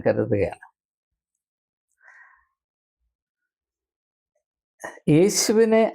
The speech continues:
ആരാധിക്കരുത് എന്ന് ഞാൻ പറയുന്നതിൻ്റെ അർത്ഥം എന്താണ് എന്ന് മ-, അല്പം ഒന്ന് സഹിച്ച്,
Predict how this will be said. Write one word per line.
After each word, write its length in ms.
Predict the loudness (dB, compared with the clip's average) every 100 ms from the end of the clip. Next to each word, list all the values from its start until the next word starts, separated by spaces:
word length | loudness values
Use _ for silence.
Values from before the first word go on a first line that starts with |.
| -2 0
ആരാധിക്കരുത് 1000 | 2 2 2 2 0 -2 0 2 2 4 2 -2 -12 _ -2 0
എന്ന് 340 | 2 2 2 0 -4 -20 _ -2 0
ഞാൻ 160 | 0 0 -2
പറയുന്നതിൻ്റെ 720 | 0 0 2 0 0 2 2 0
അർത്ഥം 440 | -2 -6 -2 0 0 0
എന്താണ് 380 | -2 -2 -6 -16 _ _ _ _ _ _ _ _ _ _ _ _ _ _ _ _ _ _ _ _ _
എന്ന് 380 | 2 4 4 2 -2 -10 _ -14 -14 -18 _ _ _ _ _ _ _ _ 0
മ-, 160 | 0 -2 -12 _ -2
അല്പം 460 | -2 -2 -2 -2 0 -4 -4 0
ഒന്ന് 260 | 2 4 0 -2 -14 _ -10
സഹിച്ച്, 360 | -4 0 0 0